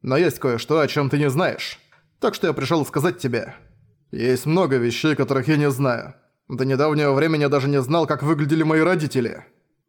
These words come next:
В этой битве с Гастарком ты использовал силу. Тогда твоя сила пробудилась, сила демона в твоём теле пробудилась. Речь о появлении клоуна? Шута. Решателя всех уравнений? Да.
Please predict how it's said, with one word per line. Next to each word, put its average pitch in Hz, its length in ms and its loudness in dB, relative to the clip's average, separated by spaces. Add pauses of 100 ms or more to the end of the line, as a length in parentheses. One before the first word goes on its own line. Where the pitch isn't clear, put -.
(220)
В 113 260 -6
этой 143 280 2
битве 143 320 -2
с 123 80 -4
Гастарком 131 600 -2
ты 160 200 4
использовал 143 580 0
силу. 143 440 -2 (520)
Тогда 131 240 -4
твоя 202 280 4
сила 156 260 2
пробудилась, 147 760 0 (300)
сила 135 400 0
демона 165 380 2
в 208 60 -12
твоём 139 340 2
теле 139 200 2
пробудилась. 135 840 -2 (400)
Речь 131 400 0
о 147 60 0
появлении 143 540 2
клоуна? 147 600 2 (560)
Шута. 170 560 -2 (480)
Решателя 135 600 0
всех 160 200 0
уравнений? 151 680 0 (420)
Да. 156 440 0